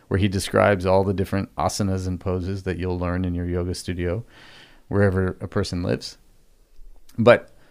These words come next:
yoga is not a physical exercise. Yoga is really talking about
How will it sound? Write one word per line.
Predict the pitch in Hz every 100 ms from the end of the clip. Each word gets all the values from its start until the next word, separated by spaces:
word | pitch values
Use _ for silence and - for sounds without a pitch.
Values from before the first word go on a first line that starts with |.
| _ _ _ _ _ _ _ _ _ _
yoga | 110 98 123 143 160 165 -
is | 113 101
not | 113 117
a | 107
physical | 120 117 127 113
exercise. | 104 - 101 - 87 - 82
Yoga | 95 95 104 117 123 -
is | 101 90 95
really | 101 110 113
talking | - 73 87 - 104
about | 117 90 101